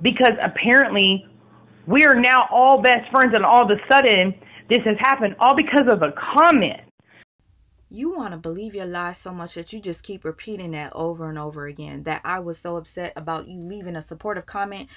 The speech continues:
Speaker 2: towards somebody I don't like, which is not the truth. First of all,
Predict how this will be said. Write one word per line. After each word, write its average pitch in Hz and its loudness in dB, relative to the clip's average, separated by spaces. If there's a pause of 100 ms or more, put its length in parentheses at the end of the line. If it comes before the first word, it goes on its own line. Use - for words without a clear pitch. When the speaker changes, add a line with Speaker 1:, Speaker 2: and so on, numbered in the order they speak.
(180)
Speaker 2:
towards 190 -8
somebody 180 -10
I 170 -8
don't 175 -12
like, 165 -10
which 185 -14
is 208 -14
not 196 -6 (200)
the 185 -14
truth. - -14 (240)
First 277 -2
of 185 -10
all, 147 -8